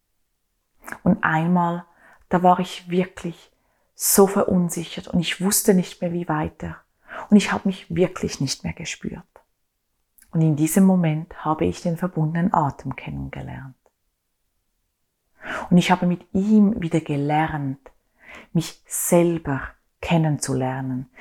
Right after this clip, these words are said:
mich mit mir selber zu verbinden und meine Intuition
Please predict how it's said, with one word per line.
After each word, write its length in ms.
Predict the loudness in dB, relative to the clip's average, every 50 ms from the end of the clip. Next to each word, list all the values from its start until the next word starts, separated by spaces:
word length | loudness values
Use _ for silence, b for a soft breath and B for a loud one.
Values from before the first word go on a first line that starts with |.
| B -16 0 4
mich 260 | 4 4 4 4 -2
mit 140 | -4 -4 -2
mir 160 | -2 -2 0
selber 540 | 0 2 2 2 2 2 0 -2 -4 -6 -6 -6
zu 120 | -6 -8 -4
verbinden 680 | -4 -4 -4 -2 -2 -2 -2 -2 -4 -4 -6 -8 -10 -12 _ _ _ _ _ _ _ _ _ _ _ _ _ _ _ _ B B B B B B B B 4
und 280 | 8 8 8 8 6 2 -4 _
meine 240 | -2 0 0 0 0
Intuition 1120 | 0 -2 -2 -2 -4 -4 -4 -4 -4 -4 _ -6 -4 0 2 2 2 2 2 0 -2 -4